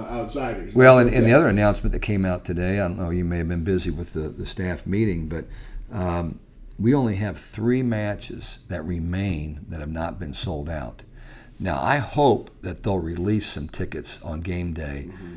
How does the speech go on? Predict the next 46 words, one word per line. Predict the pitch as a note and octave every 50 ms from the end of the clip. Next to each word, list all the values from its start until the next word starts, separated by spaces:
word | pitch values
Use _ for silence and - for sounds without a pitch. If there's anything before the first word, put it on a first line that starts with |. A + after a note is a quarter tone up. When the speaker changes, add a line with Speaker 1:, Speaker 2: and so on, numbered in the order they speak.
| E2 - -
Speaker 2:
which | - G#2+ F#2+ -
they | - F#2+
have | E2+ G2 B2+ C3+ A2+
in | A2 F#2
the | D#2+
past. | - - - G#2+ G#2+ F2+ C#2 - - - - -
I | F2
don't | E2+ A2+ B2+ -
think | C#3 B2+ A#2+
they | A2+ F#2+
did | F2 F2+ A2 A2+ A2+
that | A#2+ - -
last | A2 A2 A2+ A2 - -
weekend, | A2+ A#2 A#2 A#2 - A#2 A#2 A#2 A#2+ A2+ - - - - - - -
and | - A2 G#2+ G#2
yet | A2 A2 G#2 -
when | A2 G#2+ G#2
I | G#2 F#2+
looked | F#2+ F#2+ G#2+ A#2+ C3 C3 - - - -
at | G#2+ - -
the | B2 A2+
two | - - B2+ A2
matches | G#2+ A2 A2+ A2+ A2 - G2 F2 -
that | G2 F2 D#2 -
were, | F2+ F2 E2
quote, | E2 - - - G#2+ G2 - - - -
"sold | - - - A2+ G2+ G2 F2 E2+
out," | F2 G2+ A#2+ - - - - - - - - - - - - - - - - - -
they | G#2 G#2+ G2
were | F#2+ F2+ F#2
not | F#2+ G2+ G#2 G#2 G#2 - - - - -
packed | - - F#2 E2 D2+ - - - - - - G2
to | - G2+
the | F2 D#2
Speaker 1:
Right. | D#2+ F2+ F2+
Speaker 2:
rafters. | F2 D2 - - - - - - - - - - - - - - - - - - -
And | - G2+ F#2+ F#2 F2+ F#2 F#2 G2
we | A2 A2+ G#2+
have | G#2+ F#2 -
to | F#2
figure | - - - - - - - - C3 G#2+ G2 G2+ G2+ G2
out | F#2 E2+
what | - - -
the | F#2+ D#2+
formula | - - - A#2+ B2 A#2+ G#2+ F#2+ E2+ E2+ D#2+
is | - F2+ F2 F2 E2 D2 - -